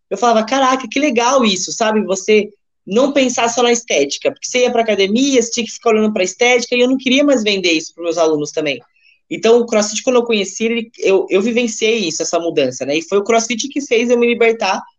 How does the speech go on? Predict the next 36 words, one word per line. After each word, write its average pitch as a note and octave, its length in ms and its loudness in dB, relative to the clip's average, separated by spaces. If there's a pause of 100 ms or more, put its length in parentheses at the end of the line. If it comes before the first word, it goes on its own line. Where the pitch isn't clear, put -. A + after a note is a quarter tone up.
(340)
dos F3 160 0
meus G#3+ 200 4
problemas G#3+ 400 2
de G#3+ 60 2
aliment-, G#3+ 400 0
de F3+ 200 -2
alimentação G3+ 420 -2
que G3+ 80 -4
eu A#3+ 60 -2
tinha. G#3 320 -4 (380)
Porque - 160 -2
eu - 20 -2
falava, F3+ 420 2
"Poxa, A3+ 240 2
se A3 100 -2
eu A3+ 60 2
consigo A#3 380 -2
não B3+ 260 2
desistir G#3+ 380 0
no G3 100 -4
meio F3 220 0
de D3+ 100 -6
um D3 80 -4
odd, F#3+ 460 2 (380)
tem A3+ 160 2
uma A3+ 200 2
comida G3 220 -2
na E3+ 100 2
geladeira D3+ 380 2
pra C#3+ 100 -8
eu C#3 40 -14
comer", F#3+ 260 0
eu G3 80 0
falava F3+ 180 2
assim, F3+ 200 -4
"Eu F3 100 -2